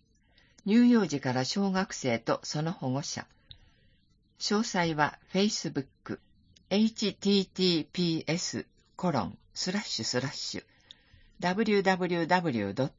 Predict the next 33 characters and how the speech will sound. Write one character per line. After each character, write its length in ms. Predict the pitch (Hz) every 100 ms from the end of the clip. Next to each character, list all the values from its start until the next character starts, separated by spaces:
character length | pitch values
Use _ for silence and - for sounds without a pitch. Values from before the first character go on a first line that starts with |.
| _
ト 220 | 120 - _ _ - _ _ _ _ _ -
フ 80 | 196
ェ 80 |
イ 60 | 208
ス 200 | - 160
ブ 120 | 151
ッ 40 | 143 _
ク、 200 | - 107 _ _ _ _ _
エ 140 | - 175
フ 260 | - 226 -
エ 260 | 190 135
ー 40 | 117
シ 480 | - 196 190 180 -
ー 60 |
イ 280 | 175 127 87
ー 60 | 135
ビ 300 | 214 151 113
ー 60 | -
オ 280 | 175 170 170
ー 100 | 170
オ 240 | 160 151
ー 40 | -
ケ 320 | 180 135 - -
ー 20 | 139 - _
ト 200 | 127 - _ _ _ _ _ _ -
コ 160 | 190
ム、 200 | 135 - - -
シ 360 | - 196 185
ー 60 | -
オ 220 | 165 151
ー 40 | -
エ 120 | 143
ム、 180 | 117 -